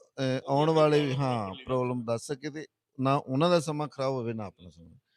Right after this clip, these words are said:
Speaker 1: ਸਾਡਾ ਨੰਬਰ ਹੈਗਾ ਤਰਾਨਵੇਂ ਇੱਕ ਸੌ ਛਿਆਹਠ, ਤਰਾਨਵੇਂ ਦੋ ਸੌ ਛਿਆਹਠ।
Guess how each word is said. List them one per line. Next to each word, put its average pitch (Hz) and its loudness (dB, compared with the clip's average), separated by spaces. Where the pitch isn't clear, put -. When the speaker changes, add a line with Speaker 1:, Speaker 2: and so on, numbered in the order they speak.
Speaker 1:
ਸਾਡਾ 135 2
ਨੰਬਰ 123 -2
ਹੈਗਾ 135 0
ਤਰਾਨਵੇਂ 131 -6
ਇੱਕ - -14
ਸੌ 135 -8
ਛਿਆਹਠ, 127 -2
ਤਰਾਨਵੇਂ 127 2
ਦੋ 113 0
ਸੌ 110 0
ਛਿਆਹਠ। 143 0